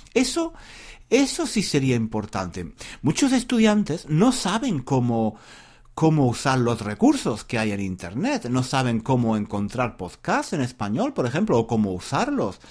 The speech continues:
no saben cómo encontrar vídeos, ejercicios, a-, artículos interesantes, o quizás,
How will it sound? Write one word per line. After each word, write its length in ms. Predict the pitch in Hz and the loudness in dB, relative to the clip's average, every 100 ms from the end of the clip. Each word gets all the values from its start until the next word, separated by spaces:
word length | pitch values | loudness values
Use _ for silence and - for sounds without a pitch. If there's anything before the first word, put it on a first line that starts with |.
| - - | -16 -6
no 80 | 127 | -2
saben 300 | 143 120 110 | 0 0 0
cómo 220 | 113 104 | 0 -2
encontrar 560 | 98 95 92 98 90 87 | -4 -6 -8 -8 -8 -2
vídeos, 600 | 151 220 135 117 147 - - - - - - | 2 4 4 2 0 -8 -20 -20 -18 -16 -10
ejercicios, 1160 | 107 - 101 - 214 220 135 135 139 139 131 - - - - | -8 -6 -8 -2 0 0 0 2 2 0 -4 -12 -20 -20 -16
a-, 280 | - - 101 | -14 -8 -6
artículos 640 | 107 - 131 123 113 110 | -6 0 0 2 0 2
interesantes, 680 | 107 98 92 151 240 170 110 - - - - - - - | -2 -2 -4 0 2 2 -2 -10 -20 -20 -20 -20 -20 -4
o 220 | 113 110 | -2 0
quizás, 560 | 110 107 156 170 - | -2 0 2 2 0